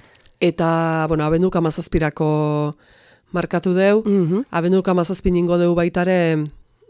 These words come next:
Speaker 1: e, bueno, urtero herriko eragileekin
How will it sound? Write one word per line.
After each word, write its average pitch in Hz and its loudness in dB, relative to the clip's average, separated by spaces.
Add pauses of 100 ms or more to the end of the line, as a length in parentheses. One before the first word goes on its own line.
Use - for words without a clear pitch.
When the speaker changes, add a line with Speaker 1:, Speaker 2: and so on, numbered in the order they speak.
(280)
Speaker 1:
e, 160 -4
bueno, 156 0
urtero 175 2 (140)
herriko 165 2
eragileekin 170 2